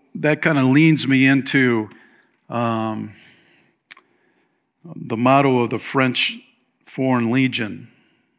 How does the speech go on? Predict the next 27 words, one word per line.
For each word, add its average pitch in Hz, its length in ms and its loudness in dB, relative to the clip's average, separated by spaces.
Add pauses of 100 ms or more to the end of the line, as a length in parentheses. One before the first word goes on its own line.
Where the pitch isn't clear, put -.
(120)
This - 160 -6
is 117 120 -8
their 113 120 -6
motto. 110 560 -4 (420)
It's - 160 -4
not 131 140 0
in 117 80 -2
the 110 80 -6
Bible. 107 520 -2 (2000)
Okay? 117 340 -8 (1900)
"If 120 140 -6
I 123 100 0
falter, 151 500 0
push 135 380 -2
me 120 160 -2
on. 107 460 -4 (500)
If - 140 -14
I 110 80 -6
stumble, 127 480 0
pick - 280 -6
me 117 200 -2
up. 110 220 -4 (720)
If - 120 -8
I 123 80 0
retreat, 113 720 -2
shoot 131 360 -4
me." 92 200 -10